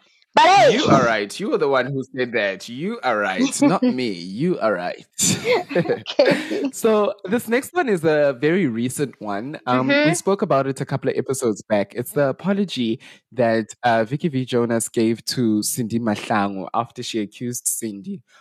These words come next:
Speaker 2: of flying to Cape Town with her
Speaker 1: <laughs>
Speaker 2: man based off of, uh, a rumor that someone had told her. And she went on Twitter. She called Cindy out for it. Cindy got her lawyers involved. Um,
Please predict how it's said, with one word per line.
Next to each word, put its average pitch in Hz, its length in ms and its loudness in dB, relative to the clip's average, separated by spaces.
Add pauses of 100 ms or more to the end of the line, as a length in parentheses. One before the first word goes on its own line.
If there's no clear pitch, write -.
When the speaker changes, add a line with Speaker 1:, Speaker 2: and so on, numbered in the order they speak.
(160)
Speaker 2:
of 107 300 0
flying 117 460 0
to 117 120 -8
Cape 123 280 -4
Town 117 440 0
with 262 160 2
her 117 160 -4
Speaker 1:
<laughs> 98 180 -2
Speaker 2:
man 85 380 -4 (260)
based 117 380 2
off 120 160 -6
of, 110 340 -2
uh, 104 380 4
a 117 120 0
rumor 131 440 -2
that 101 220 -2
someone 107 320 -6
had 98 240 -10
told 160 320 -4
her. 98 180 -4 (440)
And 117 200 -2
she 143 100 -4
went 170 240 -2
on 185 140 -2
Twitter. 156 400 0
She - 160 -8
called 160 320 -2
Cindy 147 320 -6
out 123 220 0
for 123 140 -2
it. 117 220 0 (240)
Cindy 160 380 -6
got 135 180 0
her 127 120 -2
lawyers 131 420 0
involved. 117 840 0 (300)
Um, 104 640 0